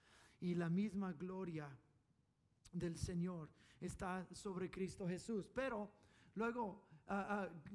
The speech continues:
Cristo Jesús estaba por ascender de regreso al cielo después de su crucifixión, su resurrección.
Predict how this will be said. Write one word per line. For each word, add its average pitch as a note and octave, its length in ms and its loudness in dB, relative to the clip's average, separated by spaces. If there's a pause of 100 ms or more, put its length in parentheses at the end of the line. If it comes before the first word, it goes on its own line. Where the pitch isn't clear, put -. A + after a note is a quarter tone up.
Cristo A3+ 360 -2
Jesús G#3 320 -2
estaba A3+ 520 0
por G#3 240 -4
ascender G#3 640 0
de G3+ 120 -2
regreso G3 400 -2
al F3+ 100 -4
cielo A#3 320 0
después G3+ 300 -4
de F#3+ 100 0
su F3 140 -2
crucifixión, F#3 760 -4
su G#3+ 140 -6
resurrección. G3 800 -2